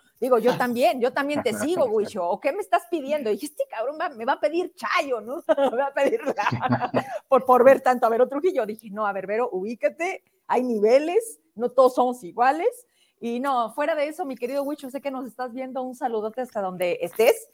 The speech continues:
Y pues ahí comparte, ¿no? La, la transmisión para que seamos más. Vamos agarrando esquina, Gabriel, porque esto no se detiene. Nos tomamos unas vacaciones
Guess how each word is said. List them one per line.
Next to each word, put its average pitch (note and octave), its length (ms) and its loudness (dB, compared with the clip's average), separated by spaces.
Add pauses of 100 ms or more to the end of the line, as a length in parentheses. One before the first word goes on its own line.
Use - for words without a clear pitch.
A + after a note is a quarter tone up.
(160)
Y G3 60 -14
pues - 100 -6
ahí C4+ 120 4
comparte, C#4 480 0
¿no? B3+ 260 -6
La, F#3 200 -2
la F#3+ 160 -2
transmisión G#3 520 -4
para A#3+ 100 -4
que - 60 -20
seamos A3 340 -6
más. - 300 -16 (560)
Vamos F#4 240 4
agarrando E4 420 8
esquina, C#4 640 -6
Gabriel, A3+ 420 -4
porque A3 500 -8 (340)
esto - 180 -8
no C4+ 120 -6
se C#4 120 -10
detiene. G#3+ 480 -8 (680)
Nos G#3 240 -2
tomamos B3+ 440 2
unas A#3 240 -4
vacaciones G#3 920 -8